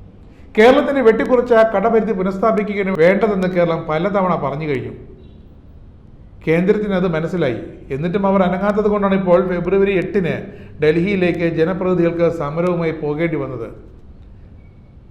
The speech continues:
നിങ്ങൾ വരുന്നില്ലെങ്കിൽ വരണ്ട, സമരം എന്തായാലും കൃത്യമായി അവിടെ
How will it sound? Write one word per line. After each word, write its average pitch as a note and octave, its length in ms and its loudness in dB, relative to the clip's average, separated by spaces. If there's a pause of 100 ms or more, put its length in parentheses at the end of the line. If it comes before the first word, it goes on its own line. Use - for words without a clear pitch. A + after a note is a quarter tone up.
(420)
നിങ്ങൾ D3+ 260 -2
വരുന്നില്ലെങ്കിൽ F#3 520 0
വരണ്ട, E3+ 220 0 (220)
സമരം F3 400 0
എന്തായാലും D#3+ 380 0
കൃത്യമായി E3+ 420 -2
അവിടെ D3+ 140 -2